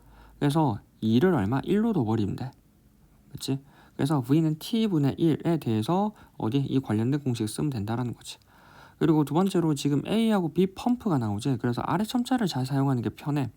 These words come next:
그래서 A의 펌프의 속력을 브이에이, B의 펌프의 속력을 브이비라고 한번 둬보자고. 맞지? 그래서 적고 브이에이를 A 펌프, A 펌프의 속도지.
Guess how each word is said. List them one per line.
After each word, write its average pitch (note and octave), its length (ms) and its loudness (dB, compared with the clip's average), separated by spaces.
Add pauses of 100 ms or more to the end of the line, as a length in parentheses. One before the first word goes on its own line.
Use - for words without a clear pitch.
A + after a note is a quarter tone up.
(320)
그래서 A2+ 360 0 (360)
A의 G3+ 240 4
펌프의 F3+ 360 0
속력을 D3 380 0
브이에이, C3 760 0
B의 F#3 200 2
펌프의 D#3+ 320 -2
속력을 C3+ 440 -2
브이비라고 A2+ 680 0
한번 B2 200 -2
둬보자고. A2+ 440 -8 (800)
맞지? D3 240 -6 (500)
그래서 C3+ 760 -2
적고 - 500 -12
브이에이를 C#3 580 2 (500)
A F3 140 4
펌프, C3 400 -4 (280)
A C#3+ 440 0 (500)
펌프의 D3 1700 -2
속도지. E3+ 580 -4